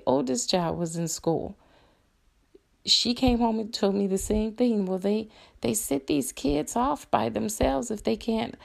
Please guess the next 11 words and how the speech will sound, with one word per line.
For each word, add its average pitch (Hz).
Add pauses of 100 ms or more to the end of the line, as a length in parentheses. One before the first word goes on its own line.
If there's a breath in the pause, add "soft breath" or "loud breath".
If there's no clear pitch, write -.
(400 loud breath)
afford 214
lunch." 254 (420 loud breath)
Why 233
are 381
you 285
punishing 247
them 190
because 190
their 202
parents 208
not, 196